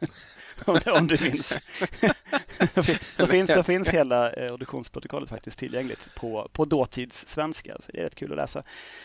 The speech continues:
Eh, varenda litet veck inne i buken var typ fyllt med,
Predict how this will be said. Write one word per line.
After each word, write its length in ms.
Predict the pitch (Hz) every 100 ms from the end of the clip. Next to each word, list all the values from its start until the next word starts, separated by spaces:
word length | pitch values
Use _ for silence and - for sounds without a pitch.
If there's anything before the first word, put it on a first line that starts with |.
| - -
Eh, 380 | 64 60 50 50 - _ _ -
varenda 840 | 147 143 - 190 160 143 151 180
litet 240 | 147 135
veck 360 | 135 180 - -
inne 300 | 151 127 127
i 80 | 135
buken 360 | 156 139 127
var 80 | 117
typ 160 | 123 -
fyllt 400 | 156 123 - -
med, 240 | 113